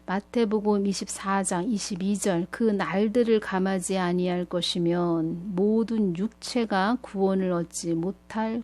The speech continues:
것이나, 그러나 택하신 자들을 위하여 그 날들을 감하시리라."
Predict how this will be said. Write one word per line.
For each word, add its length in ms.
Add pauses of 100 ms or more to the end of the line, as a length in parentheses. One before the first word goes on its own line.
것이나, 760 (480)
그러나 500 (100)
택하신 840
자들을 640
위하여 720 (760)
그 160
날들을 1160
감하시리라." 1400